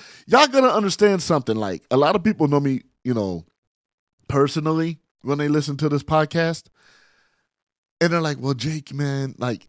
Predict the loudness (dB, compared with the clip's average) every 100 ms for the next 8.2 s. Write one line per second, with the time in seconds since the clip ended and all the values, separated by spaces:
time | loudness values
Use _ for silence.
0 | _ 2 2 0 _ _ _ -20 -20 _
1 | 0 0 2 0 2 2 0 0 0 -2
2 | 0 -2 0 -2 -2 -8 _ _ _ _
3 | _ _ _ -2 2 4 4 0 0 6
4 | 8 8 4 0 -8 _ _ _ _ _
5 | _ 2 4 10 10 10 6 0 -2 -2
6 | 0 0 -2 -4 -4 -6 -6 -10 -12 -12
7 | -16 -14 -14 -12 -14 -16 _ -10 -8 -10
8 | -14